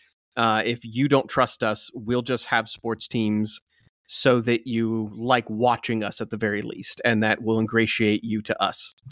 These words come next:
Um, now, the reason for Saudi doing this, and the reason why this story balloons out so much, and its tendrils get into so many sports, and it, it does, it affects, uh, golf so profoundly,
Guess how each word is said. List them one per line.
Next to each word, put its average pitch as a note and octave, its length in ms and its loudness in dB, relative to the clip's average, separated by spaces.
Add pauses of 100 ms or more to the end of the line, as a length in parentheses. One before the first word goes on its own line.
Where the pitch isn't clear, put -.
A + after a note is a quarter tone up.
(440)
Um, G#2+ 460 2 (1200)
now, B2+ 300 2 (360)
the B2+ 280 2
reason C3+ 640 2
for A2+ 200 0
Saudi A2 400 2
doing G#2 280 -4
this, F#2+ 200 -8
and A2+ 100 -4
the A2+ 80 -2
reason C3+ 300 2
why A#2 180 4
this A2 180 0
story A#2 400 0
balloons A2 460 4
out A2 220 2
so A2+ 160 2
much, G#2+ 400 0 (420)
and A#2 140 -2
its G#2+ 180 -4
tendrils A#2 400 0
get A#2 160 0
into A2 220 -2
so B2 180 2
many A2 140 2
sports, A2 400 -2
and A2 80 2
it, G#2 120 0
it G#2+ 160 0
does, A2+ 400 0 (440)
it B2 120 -4
affects, - 600 -4 (100)
uh, G#2+ 320 -2
golf A#2+ 520 -2
so B2+ 200 -2
profoundly, A2+ 640 -2